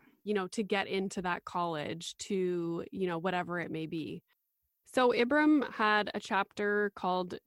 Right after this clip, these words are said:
Gender, and there's two things that stood out for me that I think we should talk about in this podcast, considering that it's probably mostly women <laughs> listening to this podcast. He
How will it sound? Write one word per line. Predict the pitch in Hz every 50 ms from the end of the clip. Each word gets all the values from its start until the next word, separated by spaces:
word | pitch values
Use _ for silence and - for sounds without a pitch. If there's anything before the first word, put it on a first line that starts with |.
| 190
Gender, | 180 - 185 170 165 165 160 170 170 185 202 254 302 285 - - _ -
and | - 196 190 190 190 190 190 190 185 185 185 190 196 190 - - - - _ _ _ _ _ _ _
there's | - 190 190 - - -
two | - 277 269 -
things | - 220 208 202 208 214 202 - -
that | 202 185 185 180 180 - _ - - _ _ _ _
stood | - - - - 202 190
out | 180 170 -
for | - 196
me | 202 208 208 214
that | 208 208
I | 196 190 190
think | - - 190 185 185 185 _ - - - _ _ _ 185
we | 190 185
should | - - 185 180 175 170 _ _ _
talk | - 190 180 - 190
about | 185 190 196 -
in | - 202 196 190
this | 190 185 -
podcast, | - - 269 285 277 - 294 269 277 285 - - -
considering | - 220 208 - 202 202 196 202 196 196
that | 190 185
it's | 190 180 -
probably | - - 190 175 185 185
mostly | 185 180 170 170 - - 185
women | 175 170 165 165 170 185 214 247 226 -
<laughs> | -
listening | 220 208 208 185 - - 202 196 202 202 -
to | - 208 185
this | 190 185 - -
podcast. | - 180 175 175 - 185 - - 247 - - - - 370 381 - - - - - - - - - - _ _
He | _ - - 254 254 262 262 262 262 262 254 240